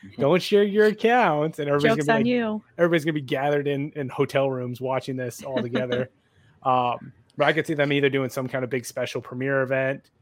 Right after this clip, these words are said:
Speaker 2: at Celebration, right before Celebration.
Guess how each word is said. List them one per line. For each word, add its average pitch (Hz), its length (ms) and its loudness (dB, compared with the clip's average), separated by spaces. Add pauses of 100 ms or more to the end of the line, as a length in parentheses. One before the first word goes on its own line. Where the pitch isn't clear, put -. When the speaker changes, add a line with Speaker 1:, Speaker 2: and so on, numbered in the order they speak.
(220)
Speaker 2:
at 160 260 2
Celebration, 156 640 -4
right 117 140 -8
before 160 300 -6
Celebration. 135 760 -4